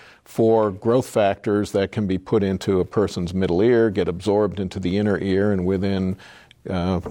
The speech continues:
you know, months, their hair cells start sprouting, so to speak. And that would be the greatest way we can regenerate, uh, hair cells and in people who are beginning to lose their hair cells as they age.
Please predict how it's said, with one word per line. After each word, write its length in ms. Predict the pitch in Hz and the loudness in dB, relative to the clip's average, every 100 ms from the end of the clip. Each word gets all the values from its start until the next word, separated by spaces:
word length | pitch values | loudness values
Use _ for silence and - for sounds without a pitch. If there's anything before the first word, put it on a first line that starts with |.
| - | -4
you 120 | 92 | -2
know, 220 | 98 113 | 0 -2
months, 440 | 92 98 107 - - | 0 0 0 -2 -8
their 600 | 101 98 98 98 92 95 - | -2 2 4 4 2 2 0
hair 160 | 110 | 0
cells 440 | 113 107 107 110 - | 2 2 2 0 -2
start 320 | - 110 104 | 0 0 -2
sprouting, 540 | - 110 113 87 80 | 0 2 2 0 -8
so 180 | - 90 | -4 -4
to 80 | 90 | -4
speak. 420 | - - 87 - - - - - | -6 -6 -6 -14 -20 -20 -20 -8
And 360 | 98 92 92 87 | -2 -2 -2 2
that 220 | 107 139 | 2 2
would 200 | 143 113 | 0 0
be 180 | 117 113 | 0 0
the 120 | 113 | 0
greatest 520 | 123 123 113 104 - | 0 0 2 -2 -4
way 280 | 95 87 87 | -2 -2 -2
we 160 | 92 95 | -4 -6
can 300 | - 90 80 | -6 -6 -4
regenerate, 840 | 85 80 95 92 82 82 78 - | -6 -4 -4 -2 -2 -2 -4 -4
uh, 140 | 92 73 | -4 -2
hair 240 | 101 90 | 0 -2
cells 480 | - 92 82 87 82 | -2 -2 -2 -4 -6
and 240 | 85 82 - - - - | -6 -8 -10 -18 -18 -6
in 240 | 90 92 | -4 -4
people 360 | - 101 - 87 | -2 -4 -2 -2
who 200 | 101 92 | -2 0
are 260 | 90 85 | 0 0
beginning 480 | 107 - 95 95 90 | -2 -6 -4 -4 -4
to 200 | - 95 | -4 -4
lose 300 | 87 87 87 | -2 -2 -2
their 200 | - 87 | -4 -4
hair 200 | 90 92 | -2 -2
cells 360 | 85 98 87 85 | -2 -4 -4 -4
as 160 | 87 87 | -4 -2
they 160 | 95 | 0
age. 360 | 131 90 - | 0 0 -4